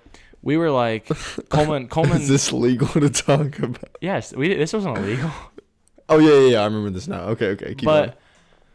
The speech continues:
Speaker 1: so it was me, you, and our buddy Austin.
Speaker 2: Yep.
Speaker 1: And you were like, "Oh, let's go to my old school. Like, I wanna show y'all around and how crazy the campus is."
Speaker 2: Yeah.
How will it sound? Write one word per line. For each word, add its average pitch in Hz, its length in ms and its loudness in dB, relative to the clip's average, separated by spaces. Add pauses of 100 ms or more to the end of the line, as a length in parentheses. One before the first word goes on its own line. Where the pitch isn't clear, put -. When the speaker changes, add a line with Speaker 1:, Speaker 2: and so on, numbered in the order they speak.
Speaker 1:
so 143 240 0
it - 20 4
was 131 140 0
me, 151 220 -4
you, 156 220 -2
and 147 100 -4
our 131 80 -2
buddy 127 180 0
Austin. 107 480 -6 (100)
Speaker 2:
Yep. - 280 -4 (220)
Speaker 1:
And 127 340 -2
you 135 80 0
were 139 80 0
like, 123 180 -2
"Oh, 165 140 0
let's 143 220 -6
go 139 440 -6 (120)
to - 100 -14
my 135 100 -6
old 135 220 -6
school. 147 260 -6
Like, 110 140 -2
I 113 60 -2
wanna 117 160 -4
show 127 160 -4
y'all 113 200 -2
around 107 280 -6
and 98 100 -10
how 101 220 -6
crazy 113 420 -6
the 95 120 -10
campus 113 380 -10
is." 101 60 -6
Speaker 2:
Yeah. 110 180 4